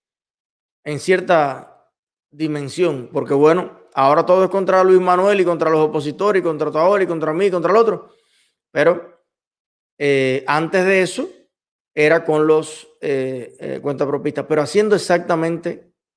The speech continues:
esto. Vamos a escuchar a Hugo Chávez, su receta para bajar los precios. Esto fue lo que aplicó Hugo Chávez en Venezuela y ahora el pe-, el, el bolívar venezolano no vale nada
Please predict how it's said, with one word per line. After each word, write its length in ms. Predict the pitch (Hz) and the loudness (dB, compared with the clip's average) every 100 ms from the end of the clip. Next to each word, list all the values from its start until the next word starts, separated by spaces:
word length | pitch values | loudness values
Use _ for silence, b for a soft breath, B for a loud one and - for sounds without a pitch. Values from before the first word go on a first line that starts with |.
| _ | _
esto. 320 | 131 - _ _ _ _ | -18 -18 _ _ _ _
Vamos 220 | 156 180 | -2 0
a 40 | 175 | 0
escuchar 280 | 160 165 175 | 0 2 4
a 40 | |
Hugo 100 | 170 | 4
Chávez, 360 | 147 131 - - | 2 -2 -4 0
su 160 | 208 | 4
receta 720 | 190 196 240 254 262 262 - - | 4 4 4 4 4 -2 -4 -2
para 200 | 170 170 | 2 2
bajar 520 | 160 175 196 - - _ _ _ _ _ _ _ _ _ _ _ | 4 2 2 -4 -16 _ _ _ _ _ _ _ _ _ _ _
los 240 | - 156 - | -2 -2 0
precios. 400 | 143 117 - - | -6 -8 -14 -10
Esto 180 | 160 208 | -4 0
fue 140 | 247 | 2
lo 60 | 254 | 2
que 60 | |
aplicó 200 | 196 180 | 0 2
Hugo 140 | 226 226 | 2 4
Chávez 240 | 226 233 | 2 0
en 80 | 226 | 0
Venezuela 600 | 226 202 226 226 277 - _ _ _ _ - | -2 0 2 0 -2 -10 _ _ _ _ -4
y 120 | 156 | 2
ahora 260 | 156 190 | 4 2
el 100 | 190 165 | 0 0
pe-, 280 | 190 185 175 | -2 0 -2
el, 220 | 156 156 | -2 -4
el 100 | 147 | -2
bolívar 300 | 151 165 180 | -2 0 0
venezolano 440 | 175 156 170 170 | -2 -2 -2 0
no 120 | 170 | 0
vale 180 | 165 175 | 0 0
nada 340 | 196 190 277 | 0 -2 -4